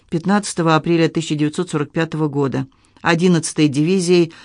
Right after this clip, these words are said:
британских вооруженных сил. Комендатура и охрана лагеря сдались без боя.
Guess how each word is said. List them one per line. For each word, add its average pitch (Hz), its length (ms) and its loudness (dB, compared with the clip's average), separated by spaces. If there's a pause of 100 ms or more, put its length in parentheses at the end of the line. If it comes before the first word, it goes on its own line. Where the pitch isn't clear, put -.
(120)
британских 196 640 0
вооруженных 147 580 0
сил. 135 320 -6 (540)
Комендатура 165 680 2
и 156 40 4
охрана 156 440 0
лагеря 165 460 2 (220)
сдались 156 400 2
без 151 200 -2
боя. 147 400 -2